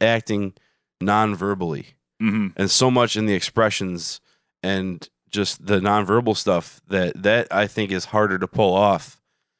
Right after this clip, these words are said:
Speaker 1: Um, as well, like I was saying that about the twins, the murder twins that come in later, like that's harder to do.
Speaker 2: Right.
Speaker 1: You know, and, uh, so there's so many meaningful looks and little, like, reactions. They so, they,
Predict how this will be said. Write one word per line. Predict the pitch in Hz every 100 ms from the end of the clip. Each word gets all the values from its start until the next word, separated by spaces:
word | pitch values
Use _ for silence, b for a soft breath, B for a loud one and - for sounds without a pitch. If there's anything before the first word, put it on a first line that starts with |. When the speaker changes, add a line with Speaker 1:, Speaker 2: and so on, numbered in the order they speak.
| _ _ _
Speaker 1:
Um, | 87 85 85 78 -
as | 95 92
well, | 95
like | 80 92
I | 90
was | 95 92 82 - -
saying | 107 98
that | 95
about | 98 92
the | 85
twins, | 135 123 110 -
the | 101
murder | 107 117 101
twins | 101 95 92
that | 90
come | - 95
in | 92
later, | 98 107 87 80
like | 85 85 - b b b b -
that's | 107
harder | - 127 110 90
to | 87
do. | 80 71 - - _
Speaker 2:
Right. | 117 120 80 - -
Speaker 1:
You |
know, | 87 87 82 -
and, | 95 92 90
uh, | 87 80
so | -
there's | 104
so | - 147
many | 147 131
meaningful | 110 117 117 101 117 101
looks | 110 - - 104
and | 95
little, | 104 107 101
like, | 98 87 - b b b -
reactions. | 117 113 117 120 - 87 80
They | 87 92
so, | - 131 82
they, | 110